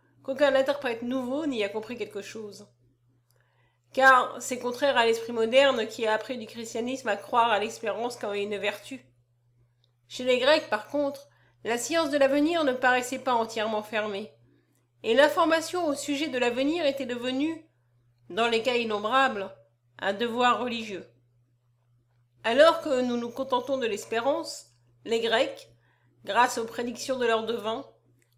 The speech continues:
estimaient fort peu l'espérance et l'abaissaient à la hauteur d'un mal ou d'un danger. Les Juifs, qui considéraient la colère autrement que nous, l'ont sanctifiée. C'est pourquoi ils ont placé la sombre majesté de l'homme qui accompagnait la colère si haut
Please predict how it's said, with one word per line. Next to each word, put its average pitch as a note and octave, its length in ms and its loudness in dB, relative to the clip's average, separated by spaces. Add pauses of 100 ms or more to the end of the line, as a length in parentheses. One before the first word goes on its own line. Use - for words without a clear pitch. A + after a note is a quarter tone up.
(140)
estimaient D4 640 2
fort D4 380 0
peu C4+ 160 0
l'espérance A3+ 960 -4
et G#3 120 -2
l'abaissaient A3+ 460 0
à A#3+ 120 2
la A3+ 140 2
hauteur A#3+ 280 -2
d'un A#3 140 2
mal A#3 380 6
ou A3 120 -6
d'un G#3 160 -2
danger. G3+ 440 -8 (1400)
Les G#3+ 200 -4
Juifs, D#4 480 -4 (160)
qui A3 160 -14
considéraient B3 540 -2
la G3+ 120 4
colère B3 640 -2 (220)
autrement G#3 400 -8
que G#3 120 -12
nous, C4+ 220 -4 (300)
l'ont G#3 160 -4
sanctifiée. B3+ 760 -8 (1080)
C'est - 160 -16
pourquoi B3+ 360 0
ils C4 180 -2
ont C4 60 2
placé B3+ 320 0
la A#3+ 160 0
sombre C4 420 -2
majesté B3 460 -2
de A#3+ 120 -4
l'homme C4 380 6
qui A3+ 140 -6
accompagnait A#3 480 -4
la A3+ 100 0
colère B3 420 -2
si A3+ 280 -10
haut C4+ 200 -4